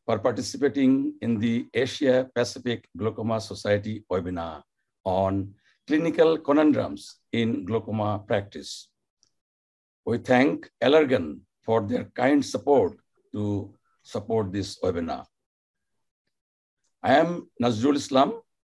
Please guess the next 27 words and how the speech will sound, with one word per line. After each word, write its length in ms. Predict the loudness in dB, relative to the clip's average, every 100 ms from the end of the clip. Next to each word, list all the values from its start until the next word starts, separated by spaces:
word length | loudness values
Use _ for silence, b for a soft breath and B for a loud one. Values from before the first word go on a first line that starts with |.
| -4
from 280 | 0 0 0
Bangladesh. 680 | 0 0 0 0 -4 -6 -14 _ _ _
I 120 | -2 0
will 100 | 2
be 160 | 0
moderating 460 | 2 2 2 0 -2
this 200 | -2 -2
session 460 | -2 0 -2 -2 -8 _ _ _ _
along 240 | 0 2 2
with 200 | 0 -2 -2
my 320 | 0 0 -4
esteemed 480 | -10 -2 2 2 2
colleague, 460 | 2 4 2 0 _ _ _ -6
Doctor 320 | -4 -4 -6
Chan 520 | -6 0 4 4 0 -2
Yoon 340 | 0 0 0
Kim 380 | 0 0 -2 -6 _ _ _ _
from 440 | -4 -2 0 -4 -8 _
Seoul, 480 | -14 -6 -4 -4 -8 _ _
Korea. 400 | -2 -2 -2 -6 _ _ _ _ _ _ _ _ _ _ _ _
We 140 | 2 6
have 260 | 6 2 _ _
three 400 | -2 0 0 -2
distinguished 680 | -6 -4 2 4 4 0 -10 -14
speakers 760 | -12 -4 -4 -2 -4 -4 -16 _ _ _
from 320 | 0 2 2 0
India, 520 | 4 6 6 4 2